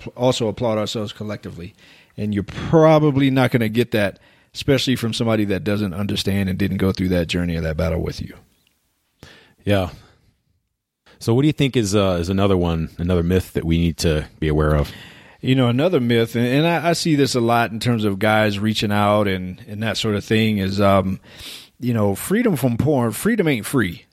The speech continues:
Speaker 1: That's probably the biggest myth right there, is to sum it up. Freedom ain't free.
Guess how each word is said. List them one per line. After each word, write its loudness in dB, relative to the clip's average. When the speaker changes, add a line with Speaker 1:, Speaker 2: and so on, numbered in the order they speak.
Speaker 1:
That's 0
probably 2
the -4
biggest 2
myth 0
right -2
there, -2
is -8
to -4
sum -2
it -2
up. -4
Freedom 2
ain't -2
free. -2